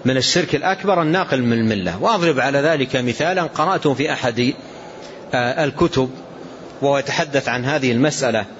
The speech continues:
ف-، فذكر أن شخصا طلب من، آه، من آخر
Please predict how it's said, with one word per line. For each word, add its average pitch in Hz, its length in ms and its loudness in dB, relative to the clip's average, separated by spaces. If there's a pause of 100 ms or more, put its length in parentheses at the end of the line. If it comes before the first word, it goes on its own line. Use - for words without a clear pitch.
(580)
ف-، - 80 0
فذكر 175 840 0 (880)
أن 180 240 2
شخصا 120 500 0 (1800)
طلب 202 260 2
من، 151 360 2
آه، 139 200 0
من 147 180 2
آخر 190 440 0